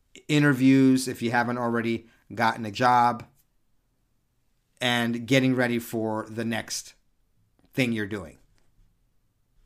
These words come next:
So make sure you check out the B C P Report. We also have another show. I have another show called B C P Unfiltered. This is my show,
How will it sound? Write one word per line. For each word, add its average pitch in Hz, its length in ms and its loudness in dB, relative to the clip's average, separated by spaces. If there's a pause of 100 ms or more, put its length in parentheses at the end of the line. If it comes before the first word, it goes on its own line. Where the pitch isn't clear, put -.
(1800)
So 147 160 2
make 151 160 4
sure 147 120 4
you 135 80 4
check 131 200 2
out 127 140 4
the 123 60 -2
B 120 160 0
C 123 120 -4
P 117 80 -2
Report. 123 360 0
We 139 100 4
also 143 300 4
have 123 480 4 (1040)
another 135 340 2
show. 117 340 0
I 139 140 4
have 139 160 4
another 120 160 -4
show 117 220 -4
called 113 280 -4
B 127 120 0
C 131 160 -2
P 131 160 -2
Unfiltered. 120 580 -6
This 117 180 -4
is 117 140 -4
my 160 220 4
show, 107 400 -4